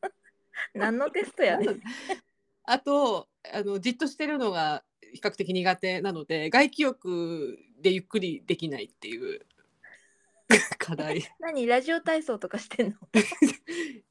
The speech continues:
Speaker 2: や、なんか、で、結構こまめに出たり入ったりします、私、なので。
Speaker 1: あー、なるほど、なるほど。
Speaker 2: うん。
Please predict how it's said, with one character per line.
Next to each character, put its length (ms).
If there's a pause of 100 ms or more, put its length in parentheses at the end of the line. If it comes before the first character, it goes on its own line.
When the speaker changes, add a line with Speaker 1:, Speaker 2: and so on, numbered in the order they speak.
(100)
Speaker 2:
や、 180
な 140
ん 60
か、 240 (580)
で、 220 (200)
結 140
構 100
こ 180
ま 120
め 80
に 140
出 100
た 80
り 60
入 160
っ 80
た 100
り 80
し 420
ま 120
す、 80
私、 180
な 300
の 60
で。 80
Speaker 1:
あ 20
ー、 20
な 120
る 80
ほ 100
ど、 100
な 160
る 60
ほ 160
ど。 200
Speaker 2:
う 120
ん。 200